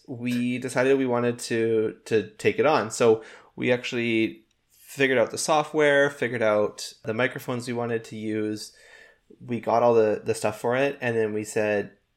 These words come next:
Speaker 2: "Okay, we're gonna, we're gonna start recording and hopefully launch for January first."
Speaker 1: Mm-hmm.
Speaker 2: Was it in December that we were gonna record, and then you guys bought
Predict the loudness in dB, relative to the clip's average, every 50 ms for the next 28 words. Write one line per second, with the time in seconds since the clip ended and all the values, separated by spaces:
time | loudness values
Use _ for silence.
0 | _ -8 -6 0 2 2 2 4 2 0 0 0 -2 0 -2 -2 -2 -2 -4 -4
1 | -8 -12 _ _ _ -6 -4 -4 -4 -2 -2 0 0 -2 -2 0 0 2 2 2
2 | 0 0 -4 -8 -8 -6 -4 -2 -2 -2 -2 -4 -4 -6 -8 -10 -12 -14 -18 -20
3 | -20 _ _ _ _ _ _ _ -12 -4 -4 -4 -2 0 -2 -2 -2 -2 -4 -4
4 | -6 -6 -8 -6 -4 -2 -4 -4 -4 -4 -4 -4 -2 0 0 0 0 -2 -6 -16
5 | -20 _ _ _ _ _ -20 -18 -16 -14 -16 -16 -18 -20 _ -8 -4 -2 0 0
6 | 0 0 0 -2 -4 -2 0 0 0 2 2 2 2 2 2 2 2 2 2 2
7 | 0 -2 -4 -4 0 0 0 0 0 -2 0 0 -2 -2 -4 -2 -2 0 2 2
8 | 2 2 0 0 2 0 0 0 -2 -4 -8 -10 -12 -10 -10 -4 0 2 2 4
9 | 4 2 0 0 -2 -6 -12 -16 -16 -20 _ _ _ _ _ _ -6 -4 -2 -2
10 | 0 -2 -4 -6 -8